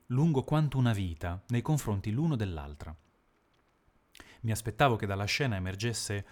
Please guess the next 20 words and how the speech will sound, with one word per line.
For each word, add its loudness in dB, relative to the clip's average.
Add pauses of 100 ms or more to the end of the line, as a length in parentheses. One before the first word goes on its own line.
(280)
un'energia 4
nervosa, 0 (320)
violenta 0
quasi, -6 (400)
un 2
litigio 0
almeno. -2 (520)
Invece, 2 (560)
le 0
due 2
donne 2 (420)
hanno 2
trovato 0
un 2
punto 0
in 0
comune 4
nel 2
loro 2
dolore, -2